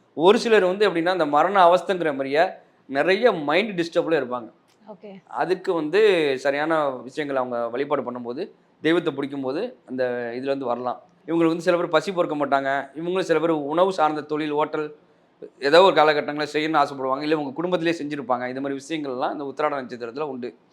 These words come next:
Speaker 2: ஓகே.
Speaker 1: குடைத்திறன் உண்டு, மற்றவங்களுக்கு உதவி செய்யணும், நீதி நேர்மையா இருக்கணும், இதெல்லாம் கூட இந்த ராசியில உண்டு.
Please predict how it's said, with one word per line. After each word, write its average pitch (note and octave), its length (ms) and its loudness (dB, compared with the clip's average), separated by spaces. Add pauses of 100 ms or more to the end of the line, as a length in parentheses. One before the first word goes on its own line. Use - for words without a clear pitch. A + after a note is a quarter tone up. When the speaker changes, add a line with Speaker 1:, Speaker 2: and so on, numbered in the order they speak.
(260)
Speaker 2:
ஓகே. G#3 140 -16
Speaker 1:
குடைத்திறன் F3 440 4
உண்டு, C#3 360 -4
மற்றவங்களுக்கு D3 280 -2
உதவி D3 360 -2
செய்யணும், C3 440 -8 (140)
நீதி D3 300 -8
நேர்மையா C#3+ 320 -2
இருக்கணும், B2 300 -6
இதெல்லாம் C#3+ 560 -2
கூட F3+ 340 0 (360)
இந்த C#3 160 2
ராசியில C#3+ 280 6
உண்டு. B2 340 -4